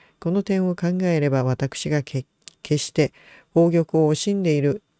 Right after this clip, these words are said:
惜しんではいないという理由がお分かりでしょう。しかし、桓騎は諦めきれず、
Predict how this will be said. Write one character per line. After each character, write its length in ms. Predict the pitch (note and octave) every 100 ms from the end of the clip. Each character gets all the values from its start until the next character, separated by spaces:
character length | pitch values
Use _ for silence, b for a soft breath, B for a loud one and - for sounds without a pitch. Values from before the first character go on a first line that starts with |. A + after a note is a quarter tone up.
| _ _ _ _ _ _ _ _ -
惜 80 | D3
し 180 | - G#3
ん 80 |
で 100 | G3
は 140 | D3 B2+
い 160 | B2
な 140 | C#3 E3+
い 100 | F3+
と 140 | D3+
い 120 | C3 B2+
う 100 | A#2+
理 160 | B2+
由 120 | C#3+
が 220 | C#3 C3+ C3 b b -
お 60 |
分 100 | B2
か 140 | B2+ D#3
り 100 | D3+
で 100 | D3+
し 140 | -
ょ 160 | C#3+ B2 _ _ _ _ _ _ _
う。 60 | _ _ _ _ _ _ _ _ _ _ _ _ _ _ _ _ _ _ _ _ _ _ _ _ _ _ _ _ _ _ _ b b b b b
し 160 | - -
か 80 |
し、 340 | B3 - D3+ A#2 b b b
桓 200 | - F#3
騎 120 | F3 D3+
は 240 | C#3 F#3
諦 320 | D3 C3 E3+
め 120 | E3+ E3
き 120 | D#3+
れ 160 | D#3
ず、 260 | C3+ C#3 C#3+